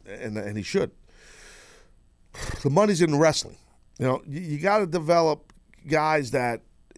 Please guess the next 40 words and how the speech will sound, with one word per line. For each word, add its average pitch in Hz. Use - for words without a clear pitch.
there's 135
enough 156
guys 156
there 104
that 104
you 117
could 156
have 135
developed, 113
you 107
know, 127
and, 110
and, 107
uh, -
teach -
them 143
how 127
to 113
do 156
this. 113
I, 98
I, -
you 135
know, 123
I, 113
it's 165
a 156
hard 175
job. 120
It 123
really 131
is. 90
It's 107
a 104
hard 135
job. 101
It's -
a 107
lot 123
harder. 123